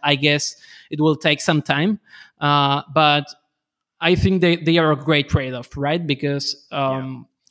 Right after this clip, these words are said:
Speaker 1: running, running a node on your phone, uh, is hard. So, so i-, if we can find a way to do it,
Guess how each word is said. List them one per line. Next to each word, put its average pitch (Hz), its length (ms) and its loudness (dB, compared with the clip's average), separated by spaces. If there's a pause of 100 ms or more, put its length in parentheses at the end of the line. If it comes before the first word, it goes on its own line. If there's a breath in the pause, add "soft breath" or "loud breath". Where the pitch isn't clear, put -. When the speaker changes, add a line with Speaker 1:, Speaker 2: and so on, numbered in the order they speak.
(200)
Speaker 1:
running, 160 520 0
running 151 360 2
a 151 40 2
node 151 360 2 (120)
on 147 180 0
your 143 120 0
phone, 151 480 0 (400 loud breath)
uh, 131 340 -8
is 151 160 -2
hard. 160 400 0 (100)
So, 143 300 -4
so 139 400 -2
i-, 156 320 0
if 160 220 0
we 160 120 2
can 147 360 0
find 143 360 0
a 143 60 6
way 139 200 2
to 139 180 -4
do 139 160 0
it, 143 260 0